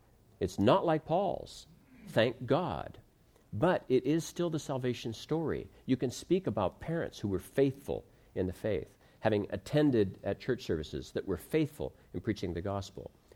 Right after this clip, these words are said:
This is a story that you are called to share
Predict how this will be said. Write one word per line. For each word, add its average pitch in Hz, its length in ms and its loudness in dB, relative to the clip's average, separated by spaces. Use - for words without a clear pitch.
This 180 240 0
is 202 140 -6
a 226 60 -8
story 95 380 0
that 113 120 -2
you 135 280 2
are 180 80 -2
called 92 320 0
to 104 40 -10
share 80 540 -4